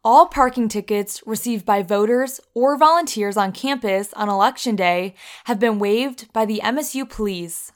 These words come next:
according to a tweet by Ingham County Clerk Barb Byram. About two thousand six hundred and ninety students voted across the four locations last Tuesday, according to a university press release.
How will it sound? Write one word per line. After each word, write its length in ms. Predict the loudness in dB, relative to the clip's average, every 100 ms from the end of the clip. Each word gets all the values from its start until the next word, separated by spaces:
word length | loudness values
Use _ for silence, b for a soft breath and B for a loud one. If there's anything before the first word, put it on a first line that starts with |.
| _
according 460 | -8 -2 0 2 0
to 180 | -2 -4
a 80 |
tweet 560 | -6 -6 -4 -2 -4 -8 _
by 160 | -2 -2
Ingham 340 | -2 -2 -2
County 360 | -4 -2 -2 -2
Clerk 500 | -6 -4 -2 -4 -10 -8
Barb 400 | 2 2 2 2
Byram. 840 | 0 2 0 -2 -2 -6 -8 -12 _ _
About 320 | 2 4 2 -2
two 240 | -4 -2
thousand 600 | 4 4 4 0 0 -2
six 320 | -6 -8 -6
hundred 380 | -4 -4 -2 -4
and 220 | -2 -4
ninety 340 | -4 -4 -2 -4
students 460 | -2 -2 0 -2
voted 520 | 0 0 2 0 -2
across 440 | -4 -10 -2 -2 -2
the 100 | -8
four 300 | -4 -2 0
locations 800 | -2 -4 -6 -4 -4 -4 -6 -6
last 420 | 0 0 0 -6
Tuesday, 680 | -6 -2 -2 0 -2 -6 -10 B B B
according 480 | -4 -2 0 0 -2
to 160 | -2 0
a 60 |
university 720 | 0 0 -2 -2 -2 -4 -4 -4
press 400 | 0 0 0 -4
release. 680 | -4 -4 -6 -8 -8 -12